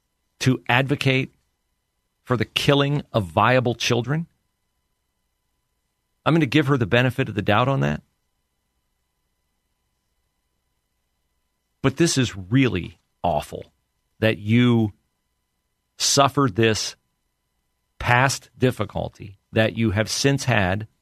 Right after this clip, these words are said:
at least one and maybe two, 'cause I didn't read the story that closely after I found out that you were writing about an abortion that you did not really have. You had another procedure, but what you, what you had was not an abortion.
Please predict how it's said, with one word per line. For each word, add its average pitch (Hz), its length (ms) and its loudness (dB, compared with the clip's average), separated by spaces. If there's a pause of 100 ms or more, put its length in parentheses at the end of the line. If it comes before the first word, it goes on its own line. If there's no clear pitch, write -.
(1600)
at 113 160 0
least 131 320 -2
one 107 260 0
and 104 140 0
maybe 110 240 2
two, 95 300 -2
'cause 95 100 -4
I 92 60 -2
didn't 95 180 -4
read 90 180 -2
the - 60 -20
story 95 280 -4
that 90 180 -2
closely 95 440 -2
after 87 240 -4
I 85 60 -2
found 90 320 -4
out 87 160 -4
that 82 140 -10
you 95 100 -6
were 95 80 -2
writing 101 300 0
about 90 200 -4
an 90 80 -4
abortion 95 460 -4
that 85 180 -6
you 95 80 -6
did 95 280 -2
not 98 260 -2
really 98 280 -2
have. 95 540 -2 (460)
You 110 120 2
had 123 120 4
another 127 320 4
procedure, 110 560 0
but 110 220 -2
what 110 80 -2
you, 117 100 2
what 131 160 -2
you 139 80 2
had 123 260 6
was 98 140 -4
not 120 220 4
an 104 80 -2
abortion. 101 560 -2